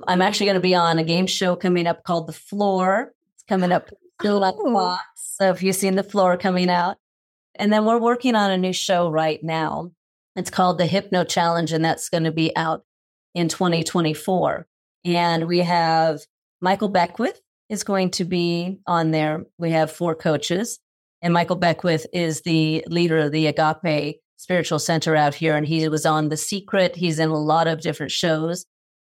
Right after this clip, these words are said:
Speaker 1: He's on Gaia right now, the Gaia Network, with the whole documentary about the heart and about love. So Michael Beckwith. I also have Eric Roberts is hosting, and he's a famous actor. He's the brother of Julia Roberts.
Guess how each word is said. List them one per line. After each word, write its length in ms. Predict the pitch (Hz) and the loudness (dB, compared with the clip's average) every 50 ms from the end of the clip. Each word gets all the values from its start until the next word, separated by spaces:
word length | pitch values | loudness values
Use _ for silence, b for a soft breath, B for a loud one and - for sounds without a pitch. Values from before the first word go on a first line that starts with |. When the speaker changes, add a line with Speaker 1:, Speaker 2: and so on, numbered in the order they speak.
| _ | _
Speaker 1:
He's 180 | - 180 175 165 - _ _ - | -4 -4 -4 -4 -4 _ _ -2
on 240 | 156 156 156 160 147 | 0 0 2 2 2
Gaia 380 | 170 165 170 170 165 160 151 | 2 2 2 2 2 2 2
right 200 | 147 151 147 - | 2 2 0 0
now, 140 | 156 151 151 | 0 0 0
the 100 | - 165 | 0 0
Gaia 360 | 151 170 156 160 165 165 160 | 0 2 2 2 2 2 2
Network, 520 | 160 151 156 - - - 143 147 147 - _ _ | 0 0 0 -2 -2 -2 -4 -4 -4 -6 _ _
with 280 | 160 165 160 160 - - | -4 -4 -4 -4 -4 -4
the 280 | 170 160 156 151 147 - _ _ _ _ _ _ _ _ _ | -2 -2 0 -2 -2 -6 _ _ _ _ _ _ _ _ _
whole 80 | 185 170 | -2 2
documentary 560 | 175 165 160 - 180 170 160 - - 170 160 | 2 2 2 2 2 2 2 2 2 0 0
about 260 | 139 156 151 - - | 2 2 0 0 -2
the 60 | 151 | -4
heart 480 | 147 - - - 160 120 - - - - - - | -6 -6 -4 -2 -2 -2 -2 -4 -10 -12 -8 -4
and 100 | 175 160 | -4 -2
about 260 | 151 165 151 - - | 0 0 0 0 0
love. 520 | 160 165 165 156 151 - - - - - _ _ _ _ _ _ | -2 0 0 0 0 0 -4 -8 -12 -18 _ _ _ _ _ _
So 360 | - - - 160 151 151 151 | -8 -2 0 2 2 4 4
Michael 320 | 151 156 156 156 - 185 165 | 4 2 2 2 0 -2 -2
Beckwith. 560 | 175 160 151 151 - 170 156 151 151 151 - _ _ _ _ _ _ _ | 0 0 0 0 0 0 0 0 0 -2 -8 _ _ _ _ _ _ _
I 180 | - - 160 160 | -2 0 2 2
also 260 | 156 151 - 185 165 | 2 2 0 0 0
have 160 | 165 160 151 - | 0 0 0 0
Eric 320 | 170 170 160 160 160 - | 0 2 2 0 0 0
Roberts 460 | 170 165 160 160 180 170 165 - - | 2 2 2 2 0 -4 -6 -6 -10
is 160 | 151 147 - | -10 -8 -6
hosting, 640 | - - 170 165 160 - - - 175 175 185 208 240 - - _ _ - | -4 -2 -2 0 -2 -4 -2 -2 0 0 0 -2 -4 -8 -14 _ _ -6
and 180 | 160 160 156 151 | -4 -2 0 0
he's 240 | 156 160 151 139 | 0 0 0 0
a 220 | 151 151 147 147 147 | 2 2 2 0 -2
famous 360 | - - 170 165 160 151 - | -2 -2 0 2 2 2 2
actor. 320 | 160 156 151 156 - 175 | 2 0 0 0 -2 0
He's 220 | 160 160 160 151 - | 0 0 0 0 -2
the 80 | 170 | -2
brother 240 | 175 170 156 151 160 | -2 0 0 0 -2
of 100 | 156 156 | -4 -4
Julia 360 | - - 180 170 165 170 160 | -4 -2 -2 0 0 0 2
Roberts. 580 | 156 160 156 156 147 175 185 180 - - - | 2 2 2 2 2 0 -2 -2 -4 -8 -18